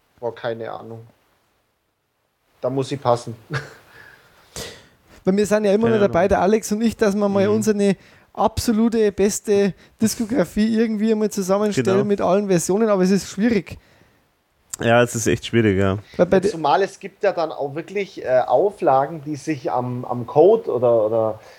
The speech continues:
Speaker 1: äh, an der, an der Artikelnummer gar nicht unterscheiden. Also zum Beispiel Nepomuk's Rache heute, hab ich's neulich mal wieder beim,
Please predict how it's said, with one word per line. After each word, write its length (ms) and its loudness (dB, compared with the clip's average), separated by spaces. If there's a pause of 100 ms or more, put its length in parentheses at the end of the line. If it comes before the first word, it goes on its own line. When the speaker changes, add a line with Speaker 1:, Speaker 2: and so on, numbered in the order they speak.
(140)
Speaker 1:
äh, 340 -2 (520)
an 120 -10
der, 140 4
an 80 -2
der 100 6
Artikelnummer 720 2
gar 180 4
nicht 140 0
unterscheiden. 720 0
Also 180 -2
zum 220 -10
Beispiel 420 -2
Nepomuk's 600 -2
Rache 360 0
heute, 520 2 (1080)
hab 220 2
ich's 320 -8
neulich 360 0
mal 160 -2
wieder 200 -4
beim, 400 -8